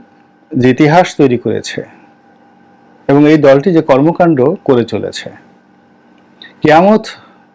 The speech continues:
পর্যন্ত এই দলের যে কর্মকাণ্ড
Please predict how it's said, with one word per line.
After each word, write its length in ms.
পর্যন্ত 500
এই 120
দলের 300
যে 100
কর্মকাণ্ড 640